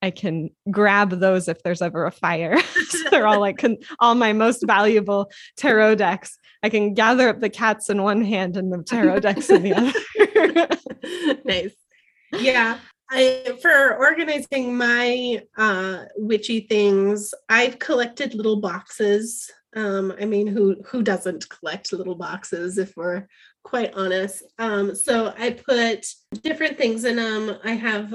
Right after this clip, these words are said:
Speaker 2: a collection of rings that I use for divination, um, little quick yes, no questions. Each color represent, e-,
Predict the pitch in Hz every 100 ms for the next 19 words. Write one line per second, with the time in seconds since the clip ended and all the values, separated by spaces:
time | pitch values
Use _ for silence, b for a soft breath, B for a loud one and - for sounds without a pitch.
0 | 226 233 - 226 233 - 233 208 196 202
1 | 208 208 208 202 - 185 190 190 196 202
2 | 196 - 196 185 185 190 196 b b b
3 | _ 208 214 202 202 196 214 190 190 190
4 | 196 - - 196 185 170 - 214 214 208
5 | 208 - 208 - 190 190 - 208 190 185
6 | 185 - 190 - - 190 175 185 185 -
7 | - 196 - - - - - 196 190 180
8 | 180 - 185 185 131 - 202 185